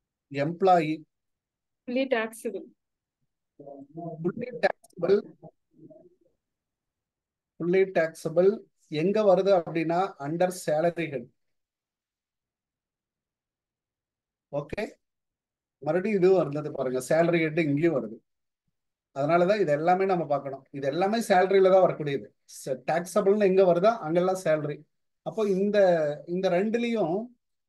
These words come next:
Speaker 1: remaining portion இருக்கும். Actually, கிராஜுவிட்டி received இந்த இடத்துல exempted போக இந்த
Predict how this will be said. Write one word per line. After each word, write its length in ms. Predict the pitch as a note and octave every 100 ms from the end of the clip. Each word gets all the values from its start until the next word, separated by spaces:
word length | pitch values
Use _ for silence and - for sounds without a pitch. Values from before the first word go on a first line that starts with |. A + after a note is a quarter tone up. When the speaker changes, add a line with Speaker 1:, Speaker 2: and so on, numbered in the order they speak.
| - D3+
Speaker 1:
remaining 520 | G3+ A#3+ C4 C4 B3 -
portion 420 | G#3+ G#3 A3 A3 F#3
இருக்கும். 280 | D3+ C#3+ - D#3
Actually, 320 | E3+ G#3 G#3 E3+ G3 - D3
கிராஜுவிட்டி 540 | D#3+ F#3 G#3 A3+ A3 G3+ E3+
received 460 | F3 A3+ G3 E3+ A3 - _ _ _ _ _ _ _ _ _ _ E3+
இந்த 80 | G3
இடத்துல 280 | G3 G3+ F#3+ E3+
exempted 580 | E3 A#3+ B3 A#3 A3+ F#3+ F#3+
போக 260 | F#3+ G3 E3 E3+ D#3 - _
இந்த 100 | E3+